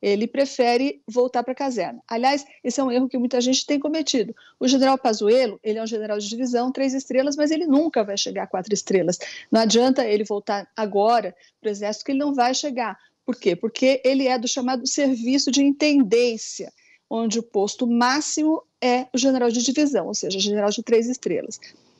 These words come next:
Mas, mesmo assim, ele quer, sim, voltar pra caserna,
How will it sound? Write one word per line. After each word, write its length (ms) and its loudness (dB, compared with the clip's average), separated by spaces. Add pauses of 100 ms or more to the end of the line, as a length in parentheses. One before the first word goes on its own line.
(140)
Mas, 300 2
mesmo 240 0
assim, 400 -2
ele 200 -2
quer, 360 0
sim, 320 -4
voltar 400 -2
pra 100 -10
caserna, 560 -4